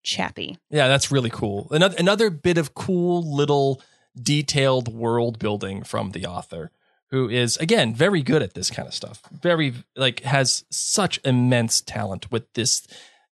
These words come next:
Speaker 2: t-, like, this texture. And,
Speaker 1: Mm.
Speaker 2: like, a Greek guy just having this three-headed dog. Like, how cool is that?
Speaker 1: Yeah. And like you were saying, Hermione then goes kinda head-to-head with Hagrid. Once again, eleven-year-old child going head-to-head with this adult saying, like, "No,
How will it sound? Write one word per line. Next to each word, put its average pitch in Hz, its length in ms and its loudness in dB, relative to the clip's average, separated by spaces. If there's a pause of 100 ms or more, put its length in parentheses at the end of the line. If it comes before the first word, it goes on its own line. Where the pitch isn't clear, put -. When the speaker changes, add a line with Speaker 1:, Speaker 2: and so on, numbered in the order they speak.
(540)
Speaker 2:
t-, - 180 0
like, 127 240 -2 (100)
this - 280 -2
texture. - 720 -4
And, - 140 -4
Speaker 1:
Mm. 147 80 2
Speaker 2:
like, 170 200 0
a 175 80 2
Greek 190 360 0
guy 101 280 -6
just 120 220 -4
having 123 260 0
this 120 220 0
three-headed 120 400 -2
dog. 95 260 -4
Like, - 120 -10
how 170 120 0
cool 214 260 -2
is - 100 -4
that? 233 100 0
Speaker 1:
Yeah. 185 240 -2
And 254 100 2
like 320 180 2
you 330 60 2
were 311 100 2
saying, 269 280 0
Hermione 226 480 2
then 247 180 0
goes 208 220 2
kinda 220 180 -2
head-to-head 196 560 0
with 202 220 0
Hagrid. 185 540 0 (100)
Once 311 160 0
again, 214 340 2
eleven-year-old 240 600 2
child 180 360 2
going 190 220 0
head-to-head 208 340 2
with 185 60 -6
this 185 120 -2
adult 202 260 0
saying, 208 180 0
like, 208 180 0
"No, 214 540 2